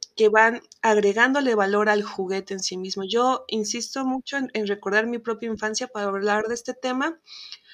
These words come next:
porque el momento en el que tú donas y tú compartes tu juguete y lo compartes y lo das para otras personas para siempre, te apren-, aprendes que el juguete tiene un ciclo vital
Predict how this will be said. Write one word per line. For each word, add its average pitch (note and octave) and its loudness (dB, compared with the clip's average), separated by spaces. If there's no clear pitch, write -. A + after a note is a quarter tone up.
porque A3+ -2
el A#3+ 2
momento D4 2
en F4 4
el C#4 0
que A3 0
tú B3+ -4
donas B3 2
y G3+ -14
tú A3+ -8
compartes B3 2
tu A3 -4
juguete F#3+ -4
y G3+ -4
lo F#3+ -4
compartes G#3 -2
y G3 -4
lo F#3+ -2
das A3 2
para G3+ 0
otras G3+ -4
personas F#3+ -6
para F3 -6
siempre, A#3 -2
te A3+ 2
apren-, C4+ 2
aprendes D#4 2
que B3 -2
el A#3 0
juguete B3+ -2
tiene B3+ -2
un B3 -2
ciclo B3+ -2
vital A3+ -2